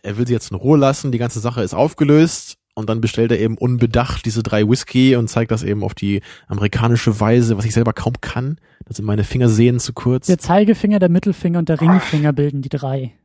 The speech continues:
Speaker 2: Und
Speaker 1: Ja,
Speaker 2: eben nicht
Speaker 1: jetzt wäre
Speaker 2: wie
Speaker 1: ein
Speaker 2: im
Speaker 1: Videopodcast gut.
Speaker 2: <laughs>
Speaker 1: Ah.
Speaker 2: Hört man die
Speaker 1: Ich könnte es
Speaker 2: Knochen brechen?
Speaker 1: schon. Aber warum sollte man das jemals so machen? Ich meine, die, die anderen, also Mittelfinger, Zeigefinger, Daumen ist halt super natürlich, das so zu zeigen.
Speaker 2: Sagst du, weil du das so
Speaker 1: Ja, komm,
Speaker 2: Typ
Speaker 1: also ich meine,
Speaker 2: bist.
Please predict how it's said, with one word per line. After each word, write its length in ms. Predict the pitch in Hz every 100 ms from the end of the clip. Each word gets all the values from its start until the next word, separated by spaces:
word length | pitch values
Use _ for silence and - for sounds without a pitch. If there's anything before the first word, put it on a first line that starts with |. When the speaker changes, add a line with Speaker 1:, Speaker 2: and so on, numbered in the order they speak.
| _
Speaker 2:
Und 240 | - 160 -
Speaker 1:
Ja, 60 |
Speaker 2:
eben 100 | 170
nicht 80 | 160
Speaker 1:
jetzt 140 | 190 -
wäre 120 | 147
Speaker 2:
wie 40 |
Speaker 1:
ein 60 | 151
Speaker 2:
im 60 | 160
Speaker 1:
Videopodcast 580 | 139 - 127 - 117
gut. 240 | - 151 -
Speaker 2:
<laughs> 40 | 151 - 196 - -
Speaker 1:
Ah. 380 | - 90 80 143 - 277 254 226 _ _ _ _ _
Speaker 2:
Hört 180 | - 196
man 80 | 180
die 40 |
Speaker 1:
Ich 60 | 180
könnte 280 | - 165 160
es 120 | 127 117
Speaker 2:
Knochen 100 | 226
brechen? 0 |
Speaker 1:
schon. 360 | 135 147 165 - _ _ _
Aber 140 | - 127
warum 180 | 196 208
sollte 200 | 196 180
man 100 | 147
das 120 | 117
jemals 240 | 156 190
so 60 | -
machen? 240 | 117 185 117
Ich 40 |
meine, 100 | 117
die, 160 | 120 -
die 200 | 127 120
anderen, 380 | 165 160 117 - _ - -
also 160 | 113
Mittelfinger, 420 | 117 170 165 147 147
Zeigefinger, 440 | 143 151 143 135
Daumen 260 | 135 156 123
ist 80 |
halt 160 | 127 120
super 200 | 147 156
natürlich, 360 | 127 - 160 110
das 120 | 104
so 100 | 131
zu 100 | 110
zeigen. 380 | - 127 85 80
Speaker 2:
Sagst 380 | 156 160 147 -
du, 280 | 247 175 127
weil 180 | 147 156
du 300 | 160 175 202 -
das 260 | 175 -
so 160 | - 190
Speaker 1:
Ja, 140 | 190
komm, 160 | 196 151
Speaker 2:
Typ 140 | 247
Speaker 1:
also 120 | 220
ich 40 | 196
meine, 140 | 127
Speaker 2:
bist. 140 | -